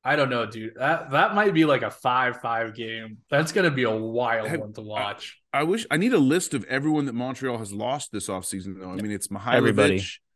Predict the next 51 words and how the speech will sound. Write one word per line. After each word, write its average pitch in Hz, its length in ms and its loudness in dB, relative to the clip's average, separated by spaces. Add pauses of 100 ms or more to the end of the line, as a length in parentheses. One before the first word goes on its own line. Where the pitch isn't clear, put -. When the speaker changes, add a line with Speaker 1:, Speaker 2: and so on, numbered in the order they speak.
(140)
Speaker 2:
it's 110 280 -4 (180)
Kone, 135 720 0 (280)
Speaker 1:
They've 170 200 4
lost 196 280 4
Speaker 2:
it's, 180 140 4
Speaker 1:
everybody. 101 400 -6
Speaker 2:
uh, 90 760 -6 (180)
uh, 90 180 -8 (100)
Kyoto, 131 500 0
I 127 60 0
think, 131 240 -4
is 127 100 -8
gone, 131 340 -4
right? 131 360 -2
Like, - 20 -4
Speaker 1:
Alistair 139 460 2
Johnston's 127 640 -4
Speaker 2:
Yeah, 127 160 2
Speaker 1:
gone. - 80 -2
Speaker 2:
Johnston's 127 560 -2
gone. 131 300 -2
Kamal 123 340 0
Miller's 127 360 2
on 120 120 -2
the 110 80 -4
way 104 180 -4
out. 127 460 -4
It's, 110 240 -6
and 113 280 0
they 107 60 0
lost 107 340 -4
Nancy, 123 420 -2
who 127 60 2
was 107 120 -4
one 107 80 -6
of 107 80 -6
the 101 40 -4
best 107 280 -6
coaches 123 360 -4
in 123 120 0
the 175 100 0
<laughs> 147 100 0
league. 127 200 2
It's 117 160 0
just 135 200 -4
like 120 240 -4 (280)
Speaker 1:
W-, 131 180 0
Wanyama's 175 640 4
back, 139 440 -2
though, 101 100 -10
right? 107 300 -12